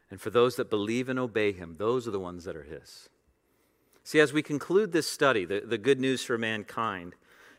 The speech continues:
and I'm kinda asking you this question, what's the centerpiece? Well, we know the centerpiece of the book, right? Maybe we could say it together. It starts with a G, it rhymes with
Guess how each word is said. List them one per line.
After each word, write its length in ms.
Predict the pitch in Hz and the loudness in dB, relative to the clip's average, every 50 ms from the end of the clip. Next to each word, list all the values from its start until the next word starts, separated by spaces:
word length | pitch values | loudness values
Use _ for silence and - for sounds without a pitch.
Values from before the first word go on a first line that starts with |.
| _ | _
and 80 | - 107 | -6 -6
I'm 80 | 104 | -6
kinda 260 | - - 135 135 123 - | 0 2 4 4 6 6
asking 400 | 117 110 113 113 - - 123 120 | 6 4 4 4 2 -4 -6 -4
you 100 | 117 113 | -4 -2
this 220 | 107 110 98 - | -2 -2 -4 -6
question, 560 | - - - 117 107 - - - 92 80 78 82 92 _ _ | -8 -2 0 0 0 0 -4 -8 -10 -12 -12 -16 -20 _ _
what's 260 | 104 117 120 - - | 0 0 0 0 -4
the 80 | - - | -10 -10
centerpiece? 920 | - - 120 120 120 - 110 - - - 95 82 - - - - - - - _ _ _ _ _ _ _ _ _ _ _ | -6 -4 -4 -4 -4 -4 -8 -10 -8 -10 -10 -10 -12 -12 -14 -14 -16 -18 -20 _ _ _ _ _ _ _ _ _ _ _
Well, 100 | - 127 | -2 0
we 80 | 139 190 | 2 4
know 140 | 196 233 277 | 4 4 2
the 80 | 254 | 2
centerpiece 540 | - - - 175 175 156 - - 151 139 - | -2 -2 0 0 0 0 0 -2 -4 -4 -2
of 60 | 120 | -4
the 60 | 98 95 | -4 -2
book, 340 | 85 113 113 95 78 - | 0 2 2 2 0 -2
right? 300 | - 87 87 95 107 - - _ _ _ _ _ _ _ _ _ _ _ _ _ _ _ _ _ _ _ _ _ - - _ _ _ _ | -4 -4 -2 -4 -4 -8 -12 _ _ _ _ _ _ _ _ _ _ _ _ _ _ _ _ _ _ _ _ _ -20 -20 _ _ _ _
Maybe 180 | - 110 113 127 | -6 -4 -4 -2
we 100 | 123 120 | -2 -2
could 160 | - - 87 - | -2 -4 -8 -6
say 200 | - 113 104 98 | -4 -2 0 0
it 100 | - - | -2 -4
together. 300 | 107 90 101 98 87 76 | -6 -6 -4 -4 -4 -4
It 80 | - | -4
starts 260 | - - 120 120 117 | 0 2 2 2 2
with 100 | - 147 | 0 -4
a 60 | 156 147 | -6 -6
G, 460 | 127 - - 120 113 113 117 131 120 | -4 -6 -6 -4 -4 -4 -6 -6 -6
it 80 | 95 | -4
rhymes 300 | - 98 104 107 110 110 | -2 -2 -2 -2 -2 -4
with 280 | - 107 104 - - - | -4 -4 -4 -4 -6 -14